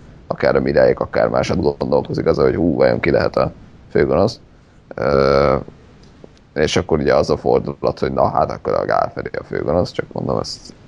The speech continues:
valószínűleg nem lehetett volna annyira szépen megoldani. De mindegy, de, de összességében én, én is bírtam azt, hogy, hogy, ö, hogy ő, ahogy ő előadta ezt a történetet, meg amit, amit köré raktak. Öm, azért, mert, mert szerintem nagyon jól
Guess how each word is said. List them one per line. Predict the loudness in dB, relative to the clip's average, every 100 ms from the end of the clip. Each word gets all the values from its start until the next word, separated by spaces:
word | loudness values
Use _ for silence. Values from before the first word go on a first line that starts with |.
| -20 -10
valószínűleg | -4 -4 -4 -4 -2 -2
nem | -2
lehetett | -2 -4 -4
volna | -2 0
annyira | 0 0 -2
szépen | -4 -2 -2
megoldani. | 2 2 2 0 -4 -20 -18 -18 -20 -20 _
De | 2
mindegy, | 4 4
de, | 6 6 6
de | 6 6 8
összességében | 6 2 2 2 4 4 4
én, | 4 4
én | 2
is | 2 0
bírtam | 2 2 0 0
azt, | 0 -2
hogy, | 0 2 2
hogy, | -4 2 2 2 2
ö, | 2 4 4 2 2 0 -2
hogy | -6 0 2 4
ő, | 2 2 0
ahogy | -2 0 2
ő | 4 4 2 -6 -16 -6
előadta | -2 2 2 2 -2
ezt | -2
a |
történetet, | 0 0 2 0 0
meg | -2 0
amit, | 0 0
amit | -2 -4 0
köré | 2 4
raktak. | 4 2 2 0 0 -8 -20 -20 -20 -16
Öm, | -4 0 2 2 2 0 -4 -12 -20 -20 -20 -20 -20 -20 -20 -20 -20 _ -8
azért, | 0 2 2 2
mert, | 2 2 2
mert | 0 0
szerintem | -4 0 0
nagyon | 4 4 6
jól | 6 4 2